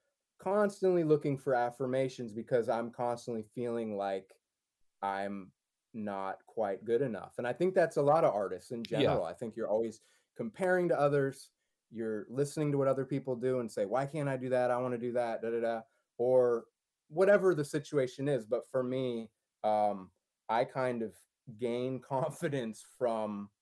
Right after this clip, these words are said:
Speaker 1: the interaction and affirmations I get, which probably is not really, that doesn't sound really healthy, but that is part of, like, how I, you know.
Speaker 2: You're, you're looking for feedback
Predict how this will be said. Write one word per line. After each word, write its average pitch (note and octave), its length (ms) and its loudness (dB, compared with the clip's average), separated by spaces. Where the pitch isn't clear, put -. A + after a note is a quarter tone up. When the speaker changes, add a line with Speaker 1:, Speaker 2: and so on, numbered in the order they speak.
Speaker 1:
the B2+ 120 -6
interaction A2+ 800 -4
and G#2 140 -8
affirmations G#2+ 760 -6
I G2 140 -2
get, G2 400 -4
which C#3 240 -8
probably C4+ 220 0
is C4+ 100 -6
not D3 320 -2
really, A#2 460 -10
that A2+ 140 -12
doesn't B2 280 -10
sound G#2+ 340 -10
really F#2+ 240 -10
healthy, F#2 380 -12
but C#3+ 140 0
that F3 180 8
is E3+ 120 2
part D3+ 260 4
of, A#2 140 0
like, A#2 200 2
how A2+ 260 0
I, G#2 300 -2
you D4 140 -4
know. E3+ 380 2
Speaker 2:
You're, A#3 440 0
you're F3+ 220 0
looking G3+ 580 0
for B2 680 2
feedback C3 1040 0